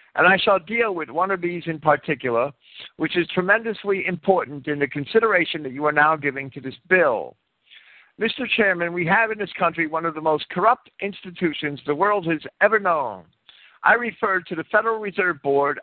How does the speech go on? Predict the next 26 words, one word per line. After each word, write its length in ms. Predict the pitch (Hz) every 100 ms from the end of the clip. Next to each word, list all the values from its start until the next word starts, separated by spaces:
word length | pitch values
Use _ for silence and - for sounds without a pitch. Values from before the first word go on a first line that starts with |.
| -
and 260 | 151 156 156
the 60 |
Federal 300 | 151 143 135
Reserve 360 | 135 123 135 123 -
Banks. 480 | 202 160 98 - - - _ _ - - _ -
The 80 | 165
Federal 300 | 247 247 226
Reserve 420 | 196 226 233 175
Board, 400 | 143 117 90 - -
a 80 |
government 560 | 139 185 214 214 196 175
board, 460 | 135 127 123 127 143 _ _
has 140 | 160 156 -
cheated 260 | 233 247 240
the 80 | 233
government 540 | 190 156 147 147 156
of 120 | - 139
the 80 |
United 340 | 147 156 202 180 -
States 320 | 156 135 131 - _ _ -
and 200 | 214 247
the 80 | 226
people 420 | - 254 214 156
of 80 | 131
the 80 | 139
United 340 | 131 131 123